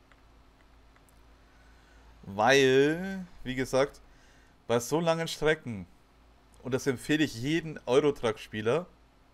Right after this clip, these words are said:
der entweder ein bisschen, ja, frisch damit angefangen hat, das zu spielen, und das wird mich wahrsch-, wird mir wahrscheinlich jeder Eurotruck-Spieler,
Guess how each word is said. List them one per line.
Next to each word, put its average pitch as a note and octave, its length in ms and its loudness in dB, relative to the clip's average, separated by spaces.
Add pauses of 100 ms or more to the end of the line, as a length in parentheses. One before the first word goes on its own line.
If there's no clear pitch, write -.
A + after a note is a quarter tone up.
(1500)
der B2+ 180 6
entweder C3 280 2
ein A#2 100 0
bisschen, B2+ 440 -4 (300)
ja, A#2 220 2
frisch B2+ 440 -4
damit C3 280 -2
angefangen B2 440 -6
hat, G#2 180 -4
das G#2+ 180 -8
zu A2 100 -10
spielen, B2+ 480 -6 (1000)
und A2+ 120 -8
das A#2 140 -4
wird D3+ 100 -4
mich C#3+ 140 -4
wahrsch-, B2+ 220 -2
wird C3+ 160 -2
mir C3 100 -4
wahrscheinlich C3 440 -2
jeder D3+ 240 0
Eurotruck-Spieler, B2+ 1000 2